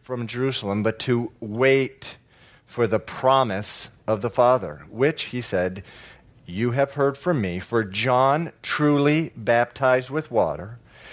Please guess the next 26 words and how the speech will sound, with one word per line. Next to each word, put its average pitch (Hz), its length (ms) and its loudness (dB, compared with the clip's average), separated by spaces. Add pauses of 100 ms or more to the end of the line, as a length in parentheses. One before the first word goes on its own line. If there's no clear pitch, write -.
(200)
but 123 160 0
you 147 200 4
shall 165 240 4
be 147 180 0
baptized 127 800 0
with 123 180 -2
the 127 140 4
Holy 131 300 4
Spirit 117 680 2 (580)
not 120 360 0
many 120 260 2
days 107 680 0 (420)
from 107 300 -4
now." 98 320 -2 (1120)
And 101 220 -2
then 110 320 2
in 107 140 -6
verse 104 280 -4
eight 120 300 0
it 101 160 -6
says, 95 320 -2
"But 104 320 -2
you 143 540 2 (120)
shall 117 380 2
receive 113 720 -4
power 117 680 0